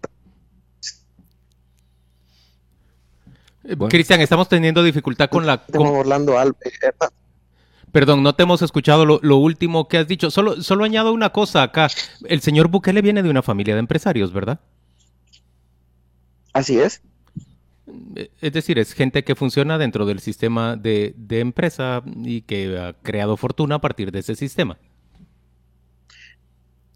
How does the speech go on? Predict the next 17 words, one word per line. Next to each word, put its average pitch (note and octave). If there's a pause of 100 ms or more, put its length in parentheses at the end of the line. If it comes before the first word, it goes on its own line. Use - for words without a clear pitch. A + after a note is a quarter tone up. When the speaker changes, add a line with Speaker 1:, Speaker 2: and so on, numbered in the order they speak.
(140)
Speaker 3:
Ha, - (220)
ha F#3
creado B3
ingresos F3+
a D#3
partir E3
de E3
ese D#3
sistema. E3
No E3
sé G3+
si F3
fortuna, B2+
pero C#3
ha F3
creado D3
ingresos. C3+